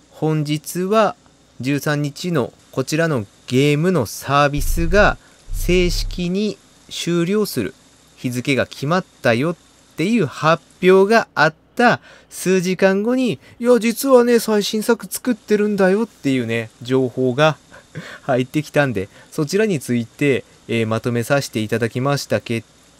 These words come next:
ど、ここまでとさせていただきます。ご視聴ありがとうございました。今回ね、話したこの内容の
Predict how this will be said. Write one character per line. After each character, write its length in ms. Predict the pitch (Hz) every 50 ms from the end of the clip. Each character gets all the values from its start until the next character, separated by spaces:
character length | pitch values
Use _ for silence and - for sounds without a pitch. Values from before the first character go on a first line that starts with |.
| _ -
ど、 260 | - 156 170 - - _ _ _
こ 140 | - - 117
こ 120 | - 120
ま 160 | 117 117 117 117
で 120 | 120 117
と 120 | - 135
さ 200 | 127 - 139 131
せ 80 | 120 -
て 100 | - 113
い 60 | 104
た 120 | - 107 104
だ 100 | 113 110
き 120 | - 160
ま 120 | 170 170
す。 280 | 151 - 139 120 95 - _ - - _ _ -
ご 140 | - 113
視 100 | 104 -
聴 240 | - - 135 135 127
あ 80 | 120 117
り 80 | 120
が 120 | 113 120 117
と 120 | - 120
う 80 | 120 117
ご 120 | 117 117
ざ 160 | 113 120 120
い 60 | 120 120
ま 140 | 123 120
し 120 | 117 - -
た。 320 | - 147 147 147 151 147 - _ _ - _ _ _ _ _ _ -
今 240 | - 254 269 254
回 220 | 240 196 156 131 123
ね、 260 | 131 139 131 113 110 _ _ _ _
話 340 | - 147 147 151 147 143 -
し 120 | - - _
た 360 | - 180 175 180 180 165 - _ -
こ 160 | - - 190
の 260 | 180 165 127 107 - - _ -
内 320 | 131 135 139 139 139 131
容 200 | 135 143 139 139
の 180 | 143 175 190 190